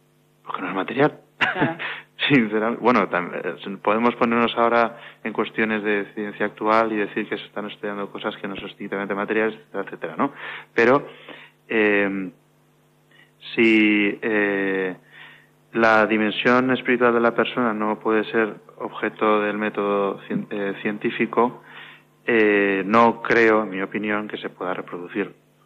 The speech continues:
Speaker 1: No solo, eh, o replicar, no solamente porque la base orgánica es muy compleja, sino porque si es espiritual, no lo podemos manipular.
Speaker 2: Ujú.
Speaker 1: Esa es la cuest-, eso
Speaker 2: Ya.
Speaker 1: sería mi opinión. Eh,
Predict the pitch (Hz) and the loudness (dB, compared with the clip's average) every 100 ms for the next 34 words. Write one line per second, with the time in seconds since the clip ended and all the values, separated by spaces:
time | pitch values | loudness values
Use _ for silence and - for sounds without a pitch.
0 | _ _ _ _ - 107 110 - 117 113 | _ _ _ _ -8 0 0 2 4 6
1 | 107 107 - 110 104 104 101 98 98 - | 4 0 -8 -4 -2 -2 -2 -4 -4 0
2 | 101 - 107 113 123 117 117 123 117 90 | -2 -2 -2 0 2 2 4 0 -2 -6
3 | - 101 - 95 92 95 101 113 110 113 | -2 -4 -2 -2 2 2 2 0 2 0
4 | 110 110 104 110 107 110 104 113 120 - | 0 0 -2 -2 -4 -4 -2 2 2 2
5 | 113 123 - - - _ - 107 101 101 | -4 -4 -12 -20 -20 _ -16 -12 -8 -6
6 | 98 98 87 107 98 104 - 110 110 113 | -4 -4 -4 -6 -6 -6 -12 -8 -6 0
7 | 110 110 - _ _ _ _ _ _ _ | 0 0 -12 _ _ _ _ _ _ _
8 | - 113 107 101 85 - 92 98 92 95 | -16 -8 -4 -4 -6 -10 -8 -6 -6 -8
9 | - 87 85 90 80 73 _ _ 220 196 | -8 -10 -8 -6 -6 -8 _ _ -8 -6
10 | 196 220 233 - 104 95 90 82 _ 101 | -4 -6 -6 -12 -12 -10 -12 -16 _ -8
11 | 107 107 180 165 110 110 104 98 92 95 | -4 -4 0 2 2 0 -2 -6 -8 -10
12 | 87 - - - - - - - _ _ | -10 -14 -20 -20 -18 -20 -20 -20 _ _
13 | - 120 117 113 110 107 104 98 | 0 4 6 6 6 4 0 -4